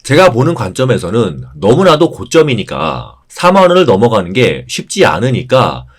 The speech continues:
제가 고점이라고 말씀을 드렸고 실제로 이렇게 급락이 나왔습니다. 유튜브에서 돈 벌려고 하는 게 아니라 여러분들 정말 도와드리려고 여러분들 수익 나시라고 도와드리기 위해서 이 유튜브를 하고 있는 거예요.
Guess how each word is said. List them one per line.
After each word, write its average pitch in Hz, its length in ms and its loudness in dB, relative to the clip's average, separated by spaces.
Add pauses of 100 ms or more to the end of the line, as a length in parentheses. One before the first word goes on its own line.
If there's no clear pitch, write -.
제가 101 240 -2
고점이라고 143 600 2
말씀을 98 340 -4
드렸고 107 640 -4
실제로 196 420 0
이렇게 98 680 -2
급락이 165 380 2
나왔습니다. 76 880 -8 (120)
유튜브에서 131 920 2 (100)
돈 107 200 -4
벌려고 160 380 6
하는 135 160 2
게 131 80 0
아니라 78 640 -2 (200)
여러분들 147 440 4
정말 120 340 0
도와드리려고 107 920 -2 (220)
여러분들 135 680 2 (120)
수익 202 360 -2
나시라고 107 760 0
도와드리기 170 640 4
위해서 143 420 0
이 101 140 -4
유튜브를 117 420 -2
하고 170 200 0
있는 107 200 -4
거예요. 71 520 -6